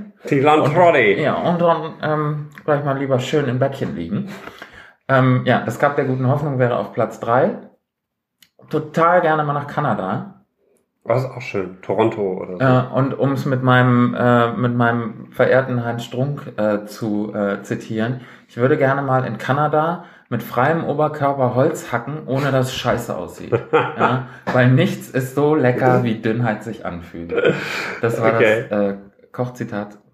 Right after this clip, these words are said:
Speaker 2: äh, von ihm. Kanada. Und auf Platz eins, ich weiß nicht, ich find alles, was man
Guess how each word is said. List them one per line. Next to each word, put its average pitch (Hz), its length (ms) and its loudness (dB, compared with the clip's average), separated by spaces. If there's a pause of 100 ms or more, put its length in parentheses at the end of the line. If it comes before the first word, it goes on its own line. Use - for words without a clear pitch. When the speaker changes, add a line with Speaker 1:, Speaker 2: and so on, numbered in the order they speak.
(100)
Speaker 2:
äh, 101 140 -6
von 101 200 -12
ihm. 135 380 -8
Kanada. 147 480 0 (720)
Und 127 380 4
auf 123 320 -2 (140)
Platz 127 280 -4
eins, 147 380 -2
ich - 180 -12
weiß 165 220 0
nicht, 104 180 0
ich - 140 -10
find 156 420 -2 (180)
alles, 151 360 2
was 151 180 0
man 139 500 -4